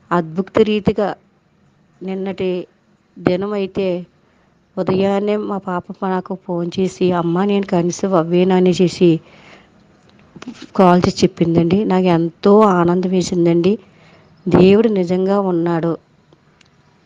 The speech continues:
అనేసి ఎంతగానో నాకు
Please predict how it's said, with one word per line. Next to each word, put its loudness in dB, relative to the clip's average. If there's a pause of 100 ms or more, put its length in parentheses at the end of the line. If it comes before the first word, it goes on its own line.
(480)
అనేసి -2
ఎంతగానో 2
నాకు 0